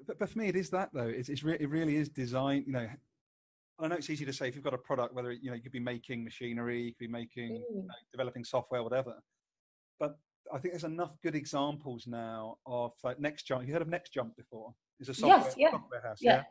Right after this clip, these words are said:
Speaker 1: So
Speaker 2: Yeah.
Speaker 1: they, they, they, they've got this incredible culture, which is totally people-centered. They've got a safe
Speaker 2: Mm.
Speaker 1: space to practice. They call it the development gym, where they practice
Speaker 2: Mm-hmm.
Speaker 1: what they call their backhand, which is basically their development areas. And
Speaker 2: Mm-hmm.
Speaker 1: they've got, you know, public speaking. They can go and practice negotiation.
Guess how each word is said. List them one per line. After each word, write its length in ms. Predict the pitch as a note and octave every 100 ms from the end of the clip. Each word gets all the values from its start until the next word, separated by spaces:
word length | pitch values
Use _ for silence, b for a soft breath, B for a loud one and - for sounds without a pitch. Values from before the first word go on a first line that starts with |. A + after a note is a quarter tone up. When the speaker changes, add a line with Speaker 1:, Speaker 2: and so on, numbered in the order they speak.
| _ _ _ D3
Speaker 1:
So 60 | A#3+
Speaker 2:
Yeah. 180 | G#3 - - -
Speaker 1:
they, 100 | D#3+
they, 100 | D#3 D3+ -
they, 160 | D#3 C3
they've 160 | D#3 D#3
got 140 | D#3+
this 140 | C3+ C#3
incredible 640 | C3+ - F3 F3 D3 C#3
culture, 500 | - C#3 C#3+ B2+ A2+
which 180 | B2 C3
is 80 | A#2+ - -
totally 420 | D#3+ D3+ B2 A#2+ _ _ -
people-centered. 540 | C#3+ B2 C3+ B2+ A#2 _ _ _ _ -
They've 100 | C3+
got 120 | C#3
a 40 | B2+
safe 280 | - C#3+
Speaker 2:
Mm. 60 | D#3+
Speaker 1:
space 280 | - C#3 -
to 60 | C3+
practice. 500 | - C#3+ - C#3+ -
They 80 |
call 180 | - C#3
it 60 | C3
the 60 |
development 400 | C3 C3 C#3 C#3
gym, 300 | C#3 C3+ D3 - _ _ _ -
where 120 | C3
they 100 | B2+
practice 400 | - - G3 G3
Speaker 2:
Mm-hmm. 80 | C3+
Speaker 1:
what 60 |
they 60 | C3
call 160 | C3+ C3
their 120 | B2+
backhand, 500 | C3 C3 - C3 B2+
which 120 | A#2
is 60 | A#2+
basically 340 | B2+ A#2+ B2+
their 60 | B2
development 320 | B2+ B2+ B2+ C3
areas. 460 | B2+ B2+ C3 C3 _ _ _ _ -
And 80 | -
Speaker 2:
Mm-hmm. 40 | F#3
Speaker 1:
they've 80 | G3
got, 180 | C#3 C3+ -
you 60 | C3+
know, 80 | B2+
public 260 | C#3 B2 -
speaking. 540 | - C3+ C3 C3+ C3
They 80 | C3
can 100 | C3+
go 100 | C3
and 120 | C3
practice 240 | C3+ - C3
negotiation. 800 | B2 C3 - B2+ C3 - C3